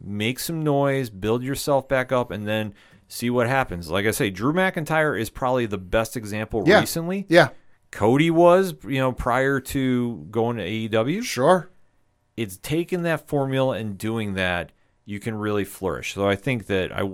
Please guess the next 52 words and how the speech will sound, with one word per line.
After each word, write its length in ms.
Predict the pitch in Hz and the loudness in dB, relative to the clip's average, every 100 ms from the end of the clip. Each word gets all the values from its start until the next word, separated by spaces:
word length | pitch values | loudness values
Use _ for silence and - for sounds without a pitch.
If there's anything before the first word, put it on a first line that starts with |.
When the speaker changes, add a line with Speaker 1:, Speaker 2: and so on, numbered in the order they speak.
| - 92 | -8 -4
Speaker 1:
first 240 | 117 98 | -4 -4
and 100 | 101 | -4
foremost, 320 | 120 117 110 | -4 -4 -4
wish 200 | 95 95 | -4 -4
all 120 | 90 95 | -4 -2
the 180 | 98 92 | -4 -4
wrestlers 400 | 101 98 113 101 | -6 -4 -8 -6
that 60 | |
were 80 | 98 | -4
released 360 | 101 107 135 - | -2 -4 -6 -10
the 60 | |
best 320 | 90 98 - 104 | -4 -4 -4 -4
luck 240 | 113 - | -4 -4
in 100 | 107 | -8
Speaker 2:
Oh, 160 | 156 156 | -4 -2
Speaker 1:
their, 80 | 113 | 0
Speaker 2:
yeah. 240 | 165 160 | 2 2
Speaker 1:
ne-, 80 | 98 | 0
their 180 | 107 101 | -6 -4
future 280 | 196 339 302 | -2 0 0
Speaker 2:
Yeah. 40 | |
Speaker 1:
plans. 340 | 135 156 202 - - | 2 -2 -4 -10 -6
Speaker 2:
Yeah. 240 | 202 262 - _ _ _ | -4 -4 -8 _ _ _
Speaker 1:
And 240 | - 139 135 | -6 -6 -4
take 220 | 156 165 | -4 0
that 160 | 175 165 | 0 0
motto 380 | 156 165 170 | 0 2 2
and 100 | 165 | 2
then 240 | 156 156 120 | 0 -2 -4
really 360 | 123 139 160 | 0 2 2
go 260 | 147 113 147 | -2 2 2
with 260 | 233 208 104 | 4 2 0
it. 100 | 92 | -4
If 120 | 110 | -4
Impact's 400 | 135 165 160 - | 0 -2 -2 -4
gonna 160 | 175 | -4
be 100 | 160 | -2
in 60 | 165 | -4
your 100 | 160 | -4
future, 300 | 170 170 175 | -4 -6 -6
do 240 | 135 185 | 0 2
it. 80 | 131 | 2
If 80 | 87 | 0
you're 80 | 101 | -2
gonna 180 | 120 131 | -2 2
go 140 | 151 | 2
to 80 | 139 | 2
A 20 | |
E 240 | 127 147 | 0 -2
W, 480 | 139 131 143 170 196 - _ _ _ _ 85 101 | 2 4 4 2 -2 -6 _ _ _ _ -16 -8
good 240 | 101 135 120 | 2 2 4
luck. 420 | 120 175 - | 4 4 -2